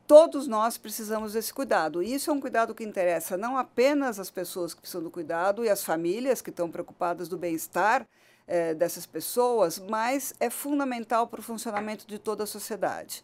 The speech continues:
pro funcionamento da economia, das instituições.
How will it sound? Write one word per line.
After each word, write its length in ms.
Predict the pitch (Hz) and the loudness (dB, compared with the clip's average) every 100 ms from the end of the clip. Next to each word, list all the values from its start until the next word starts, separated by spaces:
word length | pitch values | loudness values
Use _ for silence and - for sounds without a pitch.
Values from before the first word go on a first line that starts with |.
| _ | _
pro 140 | 196 | -6
funcionamento 440 | 196 202 185 185 170 | -6 -6 -6 -4 -2
da 40 | |
economia, 580 | 170 160 156 190 233 233 | -4 -4 -6 -4 -2 -2
das 200 | 196 180 | -2 -8
instituições. 760 | 175 - 190 185 - - - | -10 -12 -12 -12 -12 -16 -20